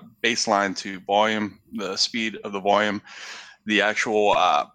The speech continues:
participants on either side of the coin that are, that are at hand. And that, that speaks to me when we come into a key zone of interest and allows me to, to not only keep,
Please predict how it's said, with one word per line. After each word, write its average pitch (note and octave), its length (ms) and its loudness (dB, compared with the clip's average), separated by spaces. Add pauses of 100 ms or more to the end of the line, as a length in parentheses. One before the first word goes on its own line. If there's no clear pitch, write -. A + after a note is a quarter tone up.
(540)
participants C#3 640 0
on A2+ 200 -2
either A2+ 240 -2
side A#2 240 0
of G#2 80 -6
the A2+ 40 -4
coin A#2+ 400 0 (220)
that A2 140 -2
are, G#2+ 180 2
that G#2 140 -4
are G#2 100 2
at G2+ 80 0
hand. A#2 460 -2 (320)
And G2+ 200 -4
that, A2+ 220 0 (200)
that A2+ 180 -2
speaks - 520 -6
to - 80 -8
me A2 360 -2
when G#2 220 -6
we G#2+ 100 -6
come G#2 200 -6
into G2 240 -8
a G#2 40 -16
key - 180 -14
zone F#2 200 -6
of - 100 -10
interest - 560 -10 (100)
and A2+ 100 -8
allows G2 320 0
me G2 140 -4
to, G2 340 -6 (280)
to A2 100 -10
not A2 220 2
only A2 320 2
keep, - 320 -12